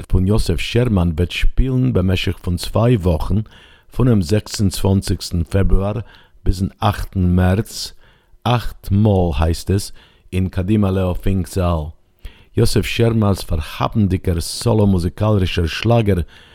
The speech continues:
mit der jüdischen Tam ist wegen der Sohn, was der Mond Fragmenten von die Lebens von seinen Eltern, von seiner Geburt in Stalins Sowjetenverband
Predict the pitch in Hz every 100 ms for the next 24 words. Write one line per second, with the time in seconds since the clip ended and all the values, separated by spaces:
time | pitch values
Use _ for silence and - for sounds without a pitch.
0 | - - 90 90 110 107 - 90 82 101
1 | 107 117 113 - _ _ - 92 78 98
2 | 92 90 87 80 110 127 127 117 90 90
3 | - 90 90 95 117 117 - 95 87 80
4 | 90 107 113 - 107 98 98 95 98 107
5 | 120 113 - 104 104 95 87 - 98 95
6 | 95 101 101 - - - - - _ -
7 | 92 95 90 87 82 87 78 - 127 -
8 | - 85 82 78 - - 92 92 87 -
9 | - - 80 87 90 87 82 85 82 95
10 | 101 98